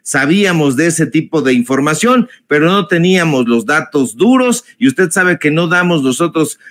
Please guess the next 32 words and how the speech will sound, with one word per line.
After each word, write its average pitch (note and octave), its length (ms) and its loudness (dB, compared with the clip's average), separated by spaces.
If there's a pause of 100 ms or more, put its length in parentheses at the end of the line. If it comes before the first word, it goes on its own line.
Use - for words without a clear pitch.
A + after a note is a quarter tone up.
(160)
paso E3 340 0
sin C3+ 200 0
guarache, E3 460 0
no E3+ 220 2
nos E3 200 2
gustan D#3+ 360 0
las B2+ 160 0
especulaciones, D3 840 0 (220)
ya F#3 280 -2
tenemos F3+ 440 2
toda F3+ 240 2
la D#3 120 2
documentación C#3 800 0 (180)
en B2 120 0
nuestras E3 400 2
manos, B3+ 400 2 (140)
le C3 120 0
vamos F3+ 300 0
a D3 140 -2
conver-, B2+ 400 0
a B2+ 240 -2
compartir C3 640 0 (120)
a A#2+ 120 -2
usted F#3 420 0 (160)
hoy F#3 320 0
en C#3 80 2
exclusiva C3+ 720 -2 (160)
en C3+ 120 0
este E3 260 0
reportaje D#3 800 -2 (260)
un, F#3+ 440 4
eh, A2+ 280 2